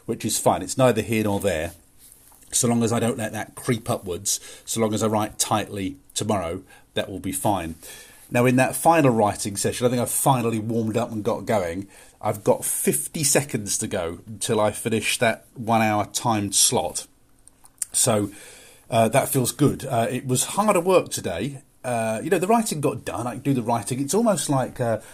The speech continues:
they call it memory muscle, I think, isn't it? It's like when you ride a bike or drive a car that you just know what you're doing,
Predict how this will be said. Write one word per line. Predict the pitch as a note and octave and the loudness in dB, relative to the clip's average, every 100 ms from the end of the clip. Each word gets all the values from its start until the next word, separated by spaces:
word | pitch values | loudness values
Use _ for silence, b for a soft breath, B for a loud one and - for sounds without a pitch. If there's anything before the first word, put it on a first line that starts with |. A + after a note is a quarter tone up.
| - | -12
they | C#3 | -6
call | F3+ | -2
it | D#3+ C#3 | -2 0
memory | F3 F3+ B2 | 0 2 2
muscle, | G2 - G2 | 0 -4 -6
I | E2 | -6
think, | - F2 | -8 -6
isn't | B2+ G#2+ | -4 -4
it? | |
It's | G2+ - | -4 -2
like | B2+ B2+ | -2 -2
when | A2 | -6
you | A2 | -2
ride | A#2+ A2+ | 0 0
a | G2+ | -2
bike | - A#2 G#2+ | 0 0 -2
or | G2+ | -8
drive | - G#2 G2+ | -6 -4 -4
a | |
car | - - A2 | -8 -6 -6
that | F2 | -6
you | G#2 | -10
just | G#2+ G#2 | -10 -6
know | A2+ | -4
what | G2 F#2+ | -4 -6
you're | F#2+ | -6
doing, | G2+ G2+ D#2+ E2+ | -4 -4 -6 -12